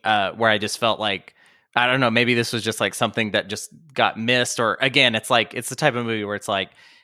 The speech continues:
if you really think about it too much, you can kind of just, like, ruin the whole thing. But there's a part early on where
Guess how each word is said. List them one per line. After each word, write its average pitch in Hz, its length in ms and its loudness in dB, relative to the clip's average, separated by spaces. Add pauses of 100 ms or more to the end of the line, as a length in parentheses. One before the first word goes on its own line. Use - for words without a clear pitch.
if 110 120 -4
you 123 100 0
really 117 420 2 (120)
think 131 160 2
about 117 240 2
it 104 100 -4
too 120 140 -6
much, 110 280 0
you 107 60 -8
can 101 160 -12
kind 104 240 -4
of 92 80 -6
just, 104 220 -8
like, 95 180 -6
ruin 98 200 -6
the 98 60 -6
whole 98 120 -6
thing. 131 240 -2
But 107 220 0 (280)
there's 156 160 0
a 180 60 0
part 208 260 2
early 156 220 2
on 147 180 4
where 117 260 0